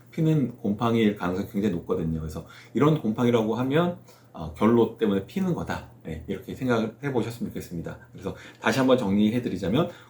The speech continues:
곰팡이 조심하셔야 되는데 이 곰팡이가 핀 원인이 물리적으로 구조적인 이 집의 하자 때문에 생긴 곰팡이인지 아니면 결로 현상 때문에 핀 곰팡이인지를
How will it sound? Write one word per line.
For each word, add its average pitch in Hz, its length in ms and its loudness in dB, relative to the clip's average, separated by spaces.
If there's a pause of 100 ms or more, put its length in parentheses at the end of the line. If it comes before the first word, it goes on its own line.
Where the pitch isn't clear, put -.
곰팡이 170 540 10
조심하셔야 107 520 2
되는데 101 540 2
이 123 180 6
곰팡이가 101 600 0
핀 190 140 0
원인이 107 480 2 (520)
물리적으로 127 960 6
구조적인 127 500 8
이 120 100 10
집의 120 200 4
하자 - 320 4
때문에 67 260 6
생긴 - 280 8
곰팡이인지 107 840 4 (160)
아니면 104 460 2 (160)
결로 135 420 6
현상 156 300 4
때문에 120 380 2
핀 190 180 4 (420)
곰팡이인지를 120 680 4